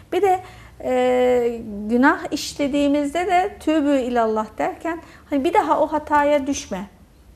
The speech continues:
Bir daha o hataya düşme konusunda, düşmeme konusunda kararlı ol, iradeni, e, kullan diye de Yüce Allah, e, uyarıyor.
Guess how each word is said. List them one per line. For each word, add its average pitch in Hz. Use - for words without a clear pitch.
Bir 277
daha 262
o 277
hataya 254
düşme 254
konusunda, 240
düşmeme 233
konusunda 254
kararlı 247
ol, 294
iradeni, 233
e, 233
kullan 226
diye 233
de 277
Yüce 240
Allah, 254
e, 233
uyarıyor. 226